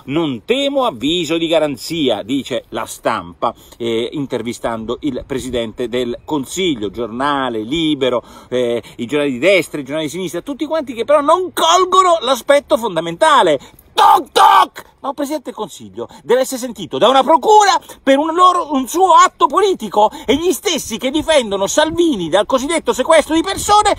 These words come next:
sono gli stessi che non si rendono conto che Conte non è che è al di sopra della legge, non è al di sopra della legge, ma io non vorrei mai un procuratore che venisse a indagare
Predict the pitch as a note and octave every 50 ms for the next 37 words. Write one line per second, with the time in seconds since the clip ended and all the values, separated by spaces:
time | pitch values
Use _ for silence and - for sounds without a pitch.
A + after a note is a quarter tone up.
0 | D#4 E4+ - - - A#3 B3 C#4+ E4 D4+ - F#4 F#4 D4 B3 C4 C4+ A#3+ A#3+ B3+
1 | C4 - - E4+ F4 D#4+ D4 C4+ D#4 F4 F4+ - - F#4+ G4 G4 F4 - F4+ C#4+
2 | C#4 D4 - - D4 C#4+ - - - F4 E4+ D4 D4 - - F4 D#4 C#4+ - -
3 | - - C4+ E4+ E4+ E4 - - C4+ A#3+ A3+ G#3+ G3+ F#3 F#3 F#3 E3 G3 F3 -
4 | - A#3+ A#3 - G#3+ G#3+ G3 G3 F#3+ F#3 G3 G3+ F3+ C#3 B2 G#2+ D3 D3 B2+ A2+
5 | F#2+ - - - - - - - F#3 C4 D4+ E4 D#4+ D4+ C#4+ C#4+ G#3+ - B3 A3
6 | G#3+ G#3+ G3+ F#3+ G3 F#3+ D#3 A#2+ - E3 - - - - - C#4 D#4 E4 E4 D4+
7 | C4+ C4 B3+ C#4 C#4+ D4 C#4+ D4+ D#4 D#4 D4+ C4+ F3+ G#3 A#3 B3 B3+ F#3 A3 C4+
8 | C4 C4+ - D4 C#4 B3+ A#3 G#3+ E3 F#3+ G#3+ G3 A#3+ C4+ D4 C4 - - A3+ A3+
9 | A3 A3+ C4+ B3 D4 C#4 B3+ A3+ G3 F#3+ E3